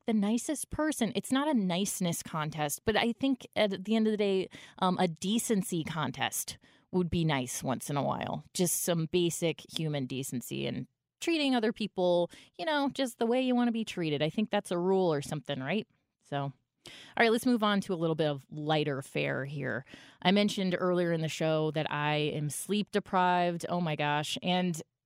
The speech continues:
maybe I shouldn't even <laughs> talk about this, but you still gotta drive even when you're not sleeping well. You still gotta get to and from work and to the grocery store and et cetera, et cetera. And I'm doing an okay,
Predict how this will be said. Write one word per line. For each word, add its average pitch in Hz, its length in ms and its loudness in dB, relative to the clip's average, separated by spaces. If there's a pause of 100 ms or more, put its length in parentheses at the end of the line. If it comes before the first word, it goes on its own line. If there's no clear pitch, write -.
(320)
maybe 208 300 0
I 190 60 2
shouldn't 175 180 -2
even 160 140 -4
<laughs> - 0 -
talk 185 540 -2
about 175 200 0
this, 170 180 0 (420)
but 220 260 4
you 285 240 -8
still 403 240 0
gotta 196 180 4
drive 170 540 4
even 175 240 0
when 180 100 0
you're 170 100 0
not 151 220 -2
sleeping 180 420 -2
well. 151 200 0
You 156 80 0
still 175 200 -2
gotta 160 200 0
get 160 200 -2
to 165 180 -2
and 160 120 -2
from 165 180 -2
work 151 300 -2
and 165 80 0
to - 80 -10
the 151 80 -2
grocery 135 400 -6
store 131 380 -6
and 139 120 -6
et - 120 -12
cetera, 135 420 -6
et 117 80 -10
cetera. 131 480 -4 (480)
And 185 320 2
I'm 190 220 4
doing 196 260 2
an 170 100 0
okay, 160 220 -2